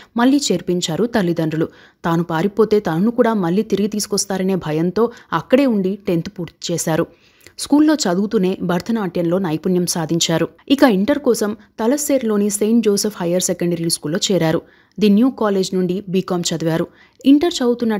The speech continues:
టైంలో కేరళ రాష్ట్ర యోజనోత్సవాలు జరిగాయి. ఆ పోటీలో భరతనాట్యాన్ని ప్రదర్శించారు వినీత్. ఇంటర్, డిగ్రీల్లో వరుసగా నాలుగు సంవత్సరాల పాటు ప్రథమ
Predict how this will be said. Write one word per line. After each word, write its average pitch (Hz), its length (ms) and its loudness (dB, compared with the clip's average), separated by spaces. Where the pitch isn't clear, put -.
టైంలో 208 300 2
కేరళ 285 300 4
రాష్ట్ర 202 380 -2
యోజనోత్సవాలు 190 720 0
జరిగాయి. 175 440 0
ఆ 208 80 4
పోటీలో 202 560 2
భరతనాట్యాన్ని 196 800 0
ప్రదర్శించారు 165 720 -2
వినీత్. 165 300 2
ఇంటర్, 233 340 4
డిగ్రీల్లో 185 520 0
వరుసగా 190 400 -2
నాలుగు 175 320 0
సంవత్సరాల 185 560 -2
పాటు 185 340 -2
ప్రథమ 220 260 4